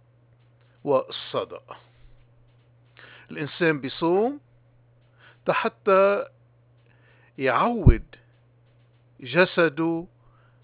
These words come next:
على الطاعة. لما الإنسان بيحرم غرائزه، بيحرم ملذاته، بيحرم متطلبات جسده من أي شيء هالجسد هيدا بيطلبه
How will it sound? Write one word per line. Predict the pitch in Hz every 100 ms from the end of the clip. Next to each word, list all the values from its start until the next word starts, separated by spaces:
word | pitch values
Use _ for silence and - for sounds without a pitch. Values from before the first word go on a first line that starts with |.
| _
على | - 151
الطاعة. | 135 - 151 131 92 90 - - - - - _ _ _ _ _ _ _ _ _ _ _ _
لما | 143 123
الإنسان | 123 127 - - 139 123
بيحرم | 107 170 - - 101 98 _ _ _ _ _ _ _ _ -
غرائزه، | 127 135 165 170 123 104 104 107 -
بيحرم | 110 139 - - 143 139 143 147 _ _ _ _
ملذاته، | 139 139 139 107 139 156 139 - 104 101 - _ _ _ _ -
بيحرم | 127 120 156 170 147 143 143 147 110
متطلبات | 127 147 - 143 143 147 165 156 -
جسده | 127 143 175 - 110 98 101 104 147 _ _ _ -
من | 123
أي | - 208 208 170
شيء | - 131 107
هالجسد | 117 110 147 - 120 110
هيدا | 131 117 117
بيطلبه | 104 120 139 156 147 175 262